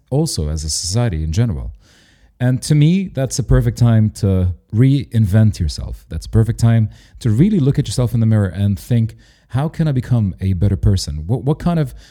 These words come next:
what kind of things I'd like to achieve in the future? How can I craft my story in a way that I'm gonna be proud of it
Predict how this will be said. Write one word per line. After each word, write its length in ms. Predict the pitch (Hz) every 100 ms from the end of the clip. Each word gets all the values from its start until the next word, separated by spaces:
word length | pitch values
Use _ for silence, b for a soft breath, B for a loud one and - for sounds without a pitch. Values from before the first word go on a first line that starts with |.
| B
what 120 | 143
kind 140 | 143 160
of 80 | -
things 320 | 165 147 110
I'd 100 | 98
like 140 | 107
to 80 | -
achieve 320 | 95 - 110
in 80 | 92
the 60 | 85
future? 480 | - 107 - 65 -
How 160 | - 170
can 120 | 170
I 40 |
craft 400 | 151 - 127 113
my 120 | 110 98
story 480 | - 123 110 90
in 100 | 85
a 40 | 104
way 140 | 110
that 120 | 107
I'm 120 | 113 127
gonna 140 | 120
be 100 | 107
proud 280 | - 127 127
of 140 | 87
it 240 | 60 -